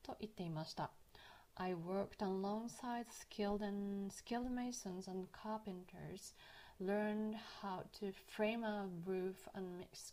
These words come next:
concrete by hand. For the first time in my life, I felt powerful と言っていました。質問二番目です。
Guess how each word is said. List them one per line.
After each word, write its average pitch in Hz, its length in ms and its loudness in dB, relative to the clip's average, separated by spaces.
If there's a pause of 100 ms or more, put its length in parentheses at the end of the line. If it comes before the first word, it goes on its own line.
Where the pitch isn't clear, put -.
concrete 202 720 -2
by 196 220 0
hand. 180 600 -4 (400)
For 220 120 2
the 233 80 4
first 254 340 -4
time 226 260 -2
in 214 140 0
my 214 100 2
life, 220 280 0 (160)
I 196 200 2
felt 190 440 -2 (100)
powerful 214 640 2 (580)
と 285 240 -6
言 190 80 -6
っ - 40 -14 (100)
て 180 80 -8
い 165 80 -2
ま 165 120 -4
し - 100 -10
た。 - 180 0 (1400)
質 - 120 -14
問 262 140 0
二 254 100 2
番 226 200 2
目 214 100 2
で 185 200 0
す。 - 200 -10